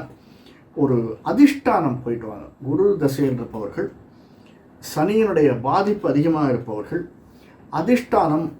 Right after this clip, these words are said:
அல்லது எப்படின்னா, இப்போ ஹை-,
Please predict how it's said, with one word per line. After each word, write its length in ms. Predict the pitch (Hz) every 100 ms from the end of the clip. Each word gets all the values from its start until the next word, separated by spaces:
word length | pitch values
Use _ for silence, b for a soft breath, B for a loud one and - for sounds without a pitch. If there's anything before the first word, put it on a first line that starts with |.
| - -
அல்லது 320 | 160 156 165 180
எப்படின்னா, 300 | 143 139 180
இப்போ 200 | 226 165 131 113 - - -
ஹை-, 560 | 170 180 147 123 110